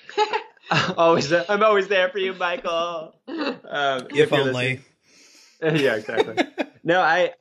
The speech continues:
Speaker 2: I, I love the thing that he does, does with his voice here. Um, I think it's,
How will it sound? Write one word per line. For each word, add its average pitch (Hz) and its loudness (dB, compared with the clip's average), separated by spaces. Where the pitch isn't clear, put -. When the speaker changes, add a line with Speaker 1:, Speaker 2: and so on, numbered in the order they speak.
Speaker 2:
I, 170 0
I 151 0
love 147 -2
the 120 -6
thing 110 -4
that 104 -6
he 110 -10
does, 104 -4
does 107 -2
with 107 -8
his 101 -8
voice 104 -4
here. 98 -6
Um, 104 -4
I 110 0
think 107 -6
it's, - -8